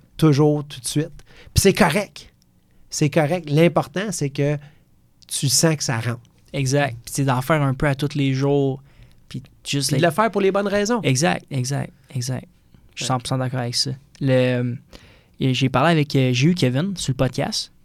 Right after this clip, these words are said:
Speaker 2: puis il m'a parlé que t'avais un, qu'il avait jamais ressenti autant de soutien pour l'équipe de football. J'aimerais qu'on en parle. L'équipe de foot à Sherbrooke,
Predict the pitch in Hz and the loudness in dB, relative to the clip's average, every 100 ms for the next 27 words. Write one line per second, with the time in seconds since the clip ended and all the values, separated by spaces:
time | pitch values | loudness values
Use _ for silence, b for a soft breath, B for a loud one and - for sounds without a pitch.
0 | - - 139 143 147 - 131 135 135 160 | -10 -2 2 2 0 -2 0 0 0 0
1 | 254 - 156 175 175 B B B 131 127 | -2 -2 -2 -2 -4 B B B 0 4
2 | 127 123 120 120 - - 131 135 135 165 | 4 2 0 -4 -6 -4 0 4 4 2
3 | 185 185 147 147 147 135 - 170 - 151 | 0 -4 -6 -6 -6 -6 -6 -4 0 0
4 | 147 170 165 - - 170 - - 151 - | 0 -2 -2 -4 -6 -2 2 2 0 -10
5 | - - 143 143 131 156 143 131 - 135 | -16 -4 0 0 0 -2 -2 -4 -4 0
6 | 123 143 160 135 b b b b b - | 2 4 2 -2 b b b b b 0
7 | 131 208 254 160 131 151 196 190 131 - | 2 2 4 4 4 2 0 -2 -8 -14
8 | b b - 131 190 156 135 - - 127 | b b -4 -2 0 -2 -2 -4 -4 -2
9 | 127 127 127 175 - | -2 -2 -2 -4 -4